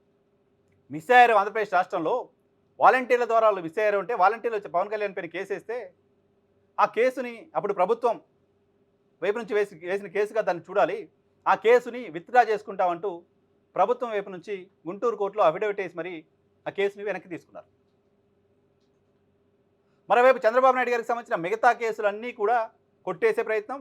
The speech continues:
వెనక్కి తీసుకునే ప్రయత్నం జరుగుతోంది చాలా వేగంగా, విస్తృతంగా. తెలుగుదేశం పార్టీ కార్యకర్తలు, కింది స్థాయిలో ఉన్న కార్యకర్తలు, గత ప్రభుత్వంలో జగన్మోహన్ రెడ్డి సర్కార్లో ఇబ్బందులు పడ్డ వాళ్ళు,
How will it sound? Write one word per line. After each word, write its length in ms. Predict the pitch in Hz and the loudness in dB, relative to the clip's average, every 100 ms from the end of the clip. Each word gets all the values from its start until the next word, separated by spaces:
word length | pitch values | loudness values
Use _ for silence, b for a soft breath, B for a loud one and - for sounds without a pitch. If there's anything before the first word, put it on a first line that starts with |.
| - | -8
వెనక్కి 240 | 175 220 196 | -10 -8 -10
తీసుకునే 260 | 202 185 170 | -8 -6 -6
ప్రయత్నం 280 | 165 190 170 _ 139 | -8 -10 -16 _ -2
జరుగుతోంది 480 | 208 240 196 160 156 | -2 0 -6 -8 -4
చాలా 140 | 175 131 | -2 -2
వేగంగా, 360 | 151 165 156 165 135 | -4 -4 -4 -6 -8
విస్తృతంగా. 440 | 143 131 104 - _ _ _ _ _ _ _ _ _ _ _ _ _ _ _ _ _ _ _ _ _ _ _ 190 | -14 -16 -16 -16 _ _ _ _ _ _ _ _ _ _ _ _ _ _ _ _ _ _ _ _ _ _ _ -2
తెలుగుదేశం 440 | 254 277 262 254 196 | 4 4 4 0 4
పార్టీ 360 | 214 226 - 247 233 _ _ 180 | 4 4 -2 -12 -12 _ _ 4
కార్యకర్తలు, 600 | 220 247 240 - 208 262 - | 4 4 0 -4 -8 -8 -10
కింది 200 | 208 226 | -12 -12
స్థాయిలో 260 | 233 240 226 226 | -2 0 0 -2
ఉన్న 80 | 202 | 2
కార్యకర్తలు, 440 | 196 208 196 - 233 190 | 4 4 -2 -6 -4 -4
గత 80 | 202 | -2
ప్రభుత్వంలో 380 | 214 214 214 214 202 | -4 -4 -6 -6 -6
జగన్మోహన్ 320 | 208 220 208 | -6 -4 -4
రెడ్డి 160 | 202 202 | -6 -8
సర్కార్లో 320 | 190 196 196 165 | -4 -4 -4 -6
ఇబ్బందులు 280 | 185 202 196 | -4 -4 -4
పడ్డ 100 | 190 | -2
వాళ్ళు, 240 | 196 247 | -4 -4